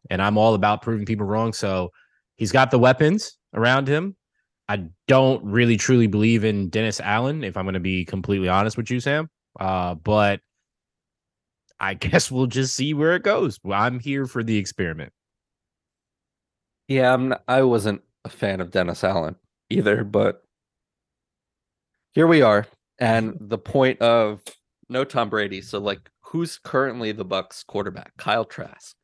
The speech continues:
Speaker 2: You know, maybe Sam
Speaker 1: Yeah.
Speaker 2: Darnold gets
Speaker 1: Yeah.
Speaker 2: re-signed in Carolina, and then you have Desmond Ridder because, uh, I believe Marcus Mariota was cut. So,
Speaker 1: He
Speaker 2: yeah,
Speaker 1: was.
Speaker 2: the, the South is totally up for grabs. I like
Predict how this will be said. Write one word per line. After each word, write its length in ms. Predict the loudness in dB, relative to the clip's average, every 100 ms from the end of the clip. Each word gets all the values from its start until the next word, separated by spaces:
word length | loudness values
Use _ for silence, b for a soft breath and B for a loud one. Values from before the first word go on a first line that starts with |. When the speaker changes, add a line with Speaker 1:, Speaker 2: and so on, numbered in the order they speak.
| _ _ _
Speaker 2:
You 100 | -10
know, 80 | -10 -14
maybe 400 | -14 -4 -2 -2
Sam 260 | -4 -2 -2
Speaker 1:
Yeah. 60 | 0
Speaker 2:
Darnold 420 | 0 0 -2 -2
gets 220 | -4 -4
Speaker 1:
Yeah. 160 | -4 -4
Speaker 2:
re-signed 480 | -2 -2 -2 -4 -14 _ _ _ _ _ _
in 80 | -10
Carolina, 500 | -4 -2 0 0 0
and 100 | -2
then 100 | -2
you 120 | -4
have 180 | -4 -6
Desmond 400 | -4 -4 -4 -6
Ridder 300 | -4 -2 -2
because, 500 | -4 -10 -6 -6 -6 -12
uh, 220 | -10 -8
I 20 | -10
believe 360 | -8 -4 -4
Marcus 340 | -4 -6 -8 -10
Mariota 420 | -6 -4 -4 -4
was 140 | -8 -8
cut. 360 | -2 -2 -2
So, 360 | -6 -4 -4 -10 _ _ _
Speaker 1:
He 80 | 2
Speaker 2:
yeah, 120 | 2
Speaker 1:
was. 80 | 4
Speaker 2:
the, 180 | 0 -2 _ _ _ _
the 60 | -8
South 440 | -6 -2 0 0 -2
is 200 | -4 -6
totally 840 | -2 0 2 2 2 2 -2 -6 _ _ _
up 180 | -8 -6
for 100 | -6
grabs. 420 | -2 0 0 -2 -6
I 120 | -4
like 480 | 0 0 -2 -4